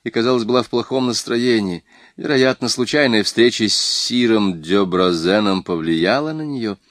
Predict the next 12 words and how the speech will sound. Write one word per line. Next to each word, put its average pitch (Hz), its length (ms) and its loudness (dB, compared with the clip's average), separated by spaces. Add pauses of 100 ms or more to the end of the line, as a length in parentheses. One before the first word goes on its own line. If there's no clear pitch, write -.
(400)
потому 90 260 -6
что, - 180 -4
кроме 92 300 0
дядюшки 98 580 0
Матье, 90 960 -2
обычно 80 460 -6
не 82 140 -4
очень-то 82 420 -4
расспрашивающего 101 1200 -4
о - 20 -2
ее 127 260 -2
чувствах, - 640 -8